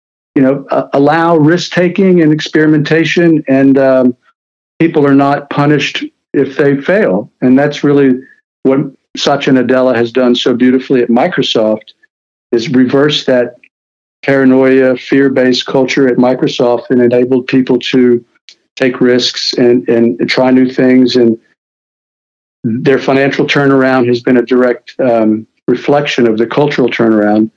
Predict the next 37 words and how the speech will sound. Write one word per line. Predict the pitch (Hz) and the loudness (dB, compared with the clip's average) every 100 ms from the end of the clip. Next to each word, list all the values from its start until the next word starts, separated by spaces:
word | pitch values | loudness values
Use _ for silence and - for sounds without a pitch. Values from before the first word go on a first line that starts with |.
| _ _ _ - | _ _ _ -4
And | 156 | 0
then | 175 | 2
the | |
last | 160 180 208 196 - | 2 2 0 -2 -2
is | 135 131 | -2 2
the | 135 | 2
where | 127 160 208 170 | 2 2 2 0
of | 120 | -2
work. | 110 113 113 117 - - | 0 0 2 0 -8 -4
And | 120 143 | 0 2
that | 170 | 2
is, | 156 143 - - _ _ _ _ _ _ _ _ _ | 2 0 -6 -16 _ _ _ _ _ _ _ _ _
you | 131 | -2
know, | 131 131 127 _ - | 0 0 -4 _ -6
and | 131 | 0
this | 131 - | 0 0
is | 127 | -2
where | 135 131 | 0 2
we | 135 | 2
come | 131 135 131 | 0 0 2
in | 123 | 2
as | 120 135 | 0 0
workplace | 131 - 135 123 - | -2 -2 -2 -2 -2
designers, | 117 131 170 143 131 | -2 0 2 2 2
is | 131 120 - | 0 -2 -4
I, | 135 139 | -4 -2
I | 151 | 0
do | 170 180 | 2 2
think | 185 151 | 0 0
that | 151 131 | -2 0
being | 156 156 139 | 0 2 0
co-present | 135 151 147 160 165 135 120 _ _ _ _ _ _ _ - | 0 -2 0 -2 0 0 -2 _ _ _ _ _ _ _ -2
builds | 143 143 131 | 0 0 -2
community. | - - 135 143 135 110 98 - | -4 0 2 2 2 0 -2 -6
And, | 131 120 120 | -2 -2 0
and | 120 123 | 0 0
so | - 139 123 117 | -2 0 0 0